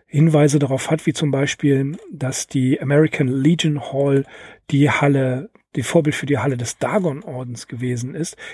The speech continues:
Die Buslinie, die von Portsmouth, New Hampshire nach Gloucester f-, reichte, das alles sind also reale Begebenheiten, wo Lovecraft tatsächlich das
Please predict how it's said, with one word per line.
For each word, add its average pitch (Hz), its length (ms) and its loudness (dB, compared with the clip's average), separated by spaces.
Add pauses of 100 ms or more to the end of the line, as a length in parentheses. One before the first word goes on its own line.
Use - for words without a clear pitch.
Die 143 60 4
Buslinie, 135 680 4
die 127 380 -2 (240)
von 139 300 -2
Portsmouth, 175 600 0
New 151 140 2
Hampshire 156 400 -2
nach 147 160 -4
Gloucester 156 380 0
f-, - 280 -12
reichte, 143 460 0 (480)
das 170 160 4
alles 190 260 4
sind 175 320 0
also 151 160 2
reale 165 760 4
Begebenheiten, 156 800 0
wo 156 60 0
Lovecraft 147 580 -2 (280)
tatsächlich - 580 0
das - 260 0